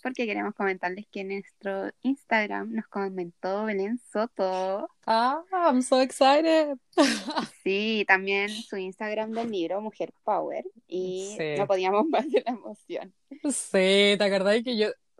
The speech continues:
Speaker 2: literal te llamé porque no me respondías los WhatsApp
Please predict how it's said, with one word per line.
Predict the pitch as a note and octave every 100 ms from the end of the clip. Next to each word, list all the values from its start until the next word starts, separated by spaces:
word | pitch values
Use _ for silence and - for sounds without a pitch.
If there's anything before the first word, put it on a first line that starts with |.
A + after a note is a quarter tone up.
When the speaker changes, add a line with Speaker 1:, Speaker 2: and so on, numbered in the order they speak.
| _ _
Speaker 2:
literal | G3 G#3 F#3+ F#3 G3+
te | B3+
llamé | A3 F3+ E3 D#3 -
porque | E3 D#3 D#3+ -
no | E3 F3+
me |
respondías | F#3+ G3 - E3+ E3 F#3 G3+ A3
los | A3+
WhatsApp | A3 A3 A3 - D#3+ G3